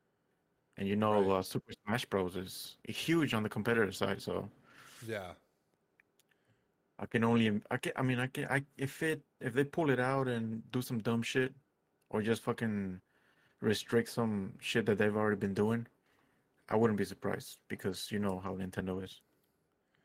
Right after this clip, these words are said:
Speaker 2: Yeah, Nintendo has a very hardcore, like, cease and assist game. But more than likely, Sony, I mean,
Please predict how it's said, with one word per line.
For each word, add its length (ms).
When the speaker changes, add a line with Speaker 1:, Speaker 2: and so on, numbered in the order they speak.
Speaker 2:
Yeah, 280
Nintendo 640
has 240
a 80
very 560
hardcore, 1040
like, 440
cease 380
and 120
assist 440
game. 320
But 120
more 180
than 180
likely, 360
Sony, 600
I 80
mean, 440